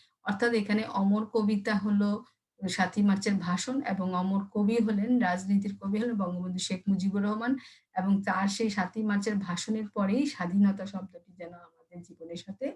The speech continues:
মিশে গেল এবং বাঙালির সম-, একটা সম্পদ,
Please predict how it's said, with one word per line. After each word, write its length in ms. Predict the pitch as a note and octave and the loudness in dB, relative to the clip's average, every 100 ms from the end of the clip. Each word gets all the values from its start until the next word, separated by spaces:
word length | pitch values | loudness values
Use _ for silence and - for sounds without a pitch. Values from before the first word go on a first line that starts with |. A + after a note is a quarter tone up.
| A3 | 2
মিশে 280 | G3 G#3 G#3 | 2 0 -2
গেল 200 | A#3+ E4+ - _ _ _ | -4 -6 -10 _ _ _
এবং 200 | F#3 F#3+ | -2 0
বাঙালির 480 | F#3 E3+ E3+ F3+ A#3+ | 2 0 -2 -2 0
সম-, 500 | A#3+ G3+ F#3 F3+ F3+ - _ - | 0 0 -2 -2 -4 -6 _ -12
একটা 400 | G3 - G3 F#3+ | -12 -8 -4 -4
সম্পদ, 560 | G3 F#3 F3+ F#3 F#3 | -2 -4 -4 -2 -2